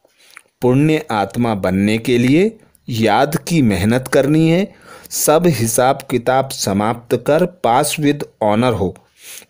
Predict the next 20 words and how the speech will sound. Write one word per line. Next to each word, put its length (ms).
इज्जत 500
से 280
जाना 380
है। 260
इसलिए 760
कर्म 480
भोग 320
से 220
डरना 440
नहीं 320
है, 340
खुशी 340
खुशी 400
चुकतू 460
करना 380
है। 240
दूसरी 420
पॉइंट 420
बाबा 340
कहते, 640